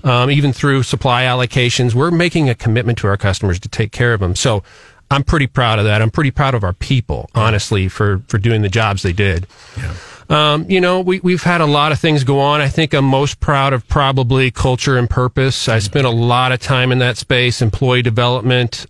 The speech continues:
Speaker 1: Um, those are some pretty big accomplishments for me personally.
Speaker 2: Mm-hmm.
Speaker 1: Uh, big culture guy. Uh, you know, big purpose. What's our purpose in telling our story?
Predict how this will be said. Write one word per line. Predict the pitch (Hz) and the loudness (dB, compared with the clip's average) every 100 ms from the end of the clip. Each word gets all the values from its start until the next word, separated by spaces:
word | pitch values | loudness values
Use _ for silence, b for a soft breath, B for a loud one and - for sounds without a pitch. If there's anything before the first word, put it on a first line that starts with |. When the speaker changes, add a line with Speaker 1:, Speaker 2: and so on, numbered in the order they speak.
| 123 | 0
Speaker 1:
Um, | 110 107 104 101 101 127 | 2 2 2 2 0 -2
those | - 160 151 | -2 0 0
are | |
some | 139 - | 0 -2
pretty | 127 156 139 | -2 0 0
big | 123 131 | 2 0
accomplishments | 120 - 120 123 117 - 120 - | -2 0 0 2 0 0 -2 -2
for | - | -2
me | 101 113 110 | 2 2 0
personally. | - 117 - 131 123 120 | 0 0 0 0 2 0
Speaker 2:
Mm-hmm. | 95 120 165 - | 0 -2 -4 -2
Speaker 1:
Uh, | 113 107 | 0 2
big | 110 131 | 0 0
culture | 147 139 147 | -2 0 0
guy. | 127 127 123 123 113 b b b | 0 0 0 0 -4 b b b
Uh, | 120 110 110 107 107 117 | 0 2 4 4 2 0
you | 143 117 | 0 2
know, | 110 | 0
big | 104 147 139 | 0 -2 -2
purpose. | - 143 - 104 | 0 -2 0 0
What's | 135 123 | 0 0
our | 131 | 0
purpose | 113 135 117 123 120 | 0 0 0 -2 -2
in | |
telling | 107 131 123 120 | 0 0 2 0
our | 113 | 0
story? | - 131 123 120 117 | 0 0 2 2 0